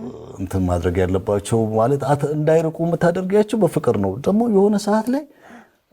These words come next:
አ፣ ይለዋወጣሉ። ልጅ ሆኖ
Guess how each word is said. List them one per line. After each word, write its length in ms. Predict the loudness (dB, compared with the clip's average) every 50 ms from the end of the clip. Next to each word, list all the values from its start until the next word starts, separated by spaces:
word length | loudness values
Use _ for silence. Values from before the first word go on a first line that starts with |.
| -18 -10 -6
አ፣ 100 | -4 -2 0 0 0 -2 -4 -6 -10 -12 -14 -18 -20 -20 -20 -20 -16 -4 0
ይለዋወጣሉ። 720 | 2 2 2 2 2 2 2 2 0 0 -4 -10 -12 -14 _ _ _ _ _ _ _ _ _ _ _ _ _ _ _ _ -2
ልጅ 180 | 0 0 2
ሆኖ 200 | 2 0 0 -2